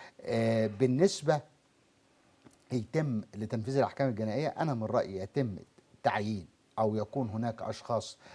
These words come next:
معاوني للتنفيذ للمحكمة، يتبع محكمة الجنح على طول، آه، مباشرة، يقوموا بتنفيذ،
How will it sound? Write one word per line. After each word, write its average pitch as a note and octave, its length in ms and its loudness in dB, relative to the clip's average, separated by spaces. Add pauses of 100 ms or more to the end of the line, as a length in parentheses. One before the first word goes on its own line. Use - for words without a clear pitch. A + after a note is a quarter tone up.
(140)
معاوني G#2+ 600 2
للتنفيذ A2+ 580 -2
للمحكمة، A2+ 560 0 (100)
يتبع A2 440 0
محكمة A2 580 -2
الجنح A2+ 420 -4
على G#2 120 -4
طول، G#2 200 -10
آه، G#2 280 -4
مباشرة، C3+ 760 -2 (420)
يقوموا G3 320 4
بتنفيذ، D3 840 -2